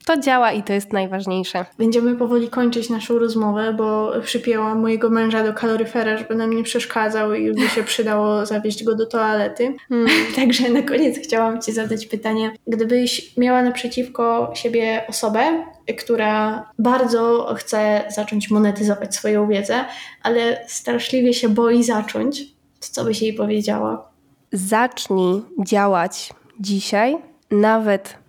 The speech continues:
Speaker 1: małymi krokami. Zrób coś w kierunku właśnie tego twojego celu.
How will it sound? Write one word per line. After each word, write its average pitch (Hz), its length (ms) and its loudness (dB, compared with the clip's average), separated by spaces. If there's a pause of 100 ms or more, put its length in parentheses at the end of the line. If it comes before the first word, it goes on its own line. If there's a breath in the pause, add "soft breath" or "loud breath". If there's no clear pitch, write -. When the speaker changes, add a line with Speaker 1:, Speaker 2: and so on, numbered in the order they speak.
Speaker 1:
małymi 214 640 4
krokami. 196 600 0 (160)
Zrób 226 320 0
coś 277 380 0
w - 140 -14
kierunku 226 600 2
właśnie 202 720 0 (120)
tego 208 200 0
twojego 196 360 -2
celu. 190 400 -2